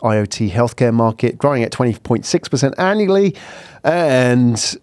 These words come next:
um, the problem, the frustration that people are having is medical devices are unreliable and nearly half get recalled. We must fix that.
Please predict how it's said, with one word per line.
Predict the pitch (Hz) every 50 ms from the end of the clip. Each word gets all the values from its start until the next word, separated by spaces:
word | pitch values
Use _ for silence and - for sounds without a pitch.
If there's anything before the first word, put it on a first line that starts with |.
| _ -
um, | 127 120 117 113 117 117 120 123 -
the | 139 123
problem, | - - 175 185 190 143 113 113 151 170
the | 160
frustration | 139 - 160 139 - - 143 143 147 - - 123
that | 120 113
people | 127 123 120 113
are | 107
having | 117 127 143 151 139 113 104 98
is | 104 104 -
medical | 113 110 120 117 - - 113
devices | 104 110 107 104 107 110 104 - - 107 101 - -
are | 113 107 104 104
unreliable | - 107 101 101 101 101 104 107 107 104 101 104 107 104 101 -
and | - 107 101 98 101
nearly | 107 113 107
half | 98 85 - 120 113 107 101 - -
get | - 127 - -
recalled. | 117 113 - - 143 123 107 - - -
We | 131 147 156
must | 139 143 165 175 170 160 143 - - - -
fix | - - 165 170 165 - - - -
that. | - 196 196 95 - - - - -